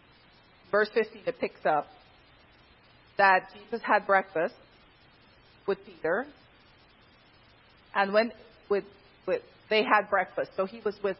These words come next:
Peter and a group of the disciples. And he said, "Simon, son of Jonah, do you burn with love for me more than these?" This is the Passion Translation. It says, "Burn with love for me more than these." Peter answered, "Yes,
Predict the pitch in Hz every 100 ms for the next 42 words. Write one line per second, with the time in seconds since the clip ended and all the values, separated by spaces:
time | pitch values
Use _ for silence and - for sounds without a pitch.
0 | - - - 185 165 160 175 165 175 165
1 | 147 - 160 156 156 - - - - -
2 | - - 214 233 - 254 - 294 285 311
3 | 311 320 - 269 254 226 220 196 196 202
4 | 202 226 220 247 226 226 - - - _
5 | _ _ _ _ _ - - 226 262 302
6 | 311 311 240 214 214 208 220 220 - 226
7 | 196 190 185 185 180 170 170 - - _
8 | - - - - - - - - 214 240
9 | 226 202 - - - 180 - 170 - 165
10 | 160 - 147 - - - 160 151 - -
11 | - - 185 185 180 165 151 156 151 -
12 | 156 147 151 151 147 135 - - - _
13 | _ - _ _ _ - - - - -
14 | - - - 277 254 233 240 226 240 311